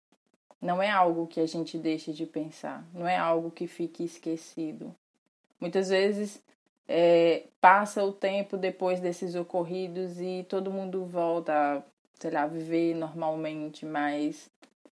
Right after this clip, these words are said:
a gente que é negro, que tá inserido nesse espaço de violência, infelizmente, a gente não esquece.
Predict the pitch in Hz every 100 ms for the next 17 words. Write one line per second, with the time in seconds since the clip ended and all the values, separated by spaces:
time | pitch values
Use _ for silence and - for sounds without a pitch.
0 | - 156 151 165 214 226 - 147 - 156
1 | 143 147 214 180 147 151 _ _ _ _
2 | _ _ _ _ - - 156 156 156 _
3 | 170 180 220 - 214 180 190 165 165 165
4 | - 170 - - 156 185 175 156 156 151
5 | 147 139 156 202 202 156 151 156 147 147
6 | 170 202 208 - 170 _ _ _ _ _
7 | _ _ _ - 165 196 196 226 240 247
8 | - 214 185 - 202